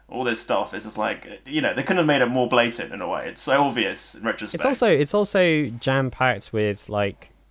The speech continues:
Speaker 2: kink aesthetic.
Speaker 1: Yeah, yeah, exactly. It's
Speaker 2: Right?
Speaker 1: like B D S M and leather and
Speaker 2: Like, the Merovingians Club is just, like, a kind of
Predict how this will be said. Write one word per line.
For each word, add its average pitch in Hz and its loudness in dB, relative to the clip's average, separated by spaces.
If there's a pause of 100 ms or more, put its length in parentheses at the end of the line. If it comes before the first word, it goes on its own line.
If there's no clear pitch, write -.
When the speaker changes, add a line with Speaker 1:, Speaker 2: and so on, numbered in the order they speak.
(120)
Speaker 2:
kink 139 -4
aesthetic. 98 -4
Speaker 1:
Yeah, 160 8
yeah, 165 6
exactly. 120 -2
It's 95 -4
Speaker 2:
Right? 92 -2
Speaker 1:
like - -12
B 123 -2
D 117 0
S 113 -2
M 113 0
and 98 -10 (380)
leather 104 -4
and 98 -8
Speaker 2:
Like, 156 -2
the 147 2
Merovingians 165 2
Club 135 0
is 92 -6
just, - -6
like, 107 -4
a 107 -6
kind 107 -4
of 98 -4